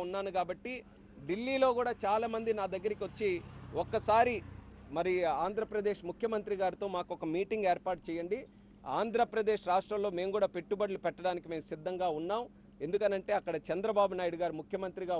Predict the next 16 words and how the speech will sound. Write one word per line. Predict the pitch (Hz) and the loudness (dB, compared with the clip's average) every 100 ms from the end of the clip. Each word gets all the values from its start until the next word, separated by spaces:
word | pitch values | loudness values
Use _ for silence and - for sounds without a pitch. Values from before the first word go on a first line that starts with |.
| 156 | -2
ఉన్నారు | 170 175 | -2 -2
కాబట్టి | 156 156 151 185 160 139 - - - | -2 -2 -2 -4 -4 -6 -18 -16 -2
ఆయన | 151 175 160 180 | 0 2 4 6
ఆలోచనలు, | 214 208 202 202 185 | 4 2 0 2 4
ఆయన | 175 160 143 | 2 -2 0
దూరదృష్టితో | 196 220 196 185 190 202 180 156 - - - 139 | 0 0 -4 -10 -8 -2 0 -2 -8 -20 -4 2
రాష్ట్రం | 202 220 254 233 | 2 2 0 4
బాగుపడుతుంది, | 220 220 214 214 214 214 | 6 6 2 0 -2 0
మేము | 208 190 208 | 0 0 2
కూడా | 220 208 | 4 2
అక్కడ | 180 175 165 | 2 0 2
రూపాయి | 185 208 196 | 2 2 2
పెట్టుకుంటే | 180 - 196 185 196 165 - - - 131 | -2 -6 -6 0 0 0 -4 -20 -8 0
మాకు | 170 202 208 | 2 2 2
కూడా | 214 | 4
మంచి | 196 175 190 | 2 0 -6